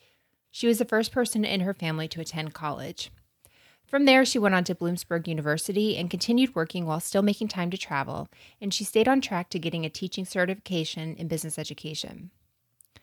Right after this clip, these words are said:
But something changed in Rhonda during this time. She began losing her appetite and developed insomnia and deep feelings of paranoia and became convinced that even her closest friends and family could not be trusted.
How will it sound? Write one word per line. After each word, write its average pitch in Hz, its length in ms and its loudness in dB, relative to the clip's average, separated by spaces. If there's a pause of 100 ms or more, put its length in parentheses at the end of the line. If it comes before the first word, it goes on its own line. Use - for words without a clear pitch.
(300)
But 262 240 2
something 196 380 -2
changed 175 360 0
in 165 60 -8
Rhonda 147 300 -2
during 62 240 -4
this - 160 -6
time. 156 400 -6 (680)
She - 160 -4
began 202 300 4
losing 185 260 2
her 233 100 4
appetite 175 600 0
and 165 100 -4
developed 156 360 -2
insomnia 156 840 -4
and 165 180 -2
deep 240 260 -4
feelings 202 300 0
of 185 120 -8
paranoia 156 600 -2
and 160 80 -12
became 160 360 -6
convinced 160 500 -4
that - 140 -12
even 165 180 -4
her 156 140 -6
closest - 480 -8
friends 170 240 -4
and 170 100 -10
family 147 460 -8
could 156 120 -14
not 151 200 -8
be - 40 -16
trusted. - 540 -6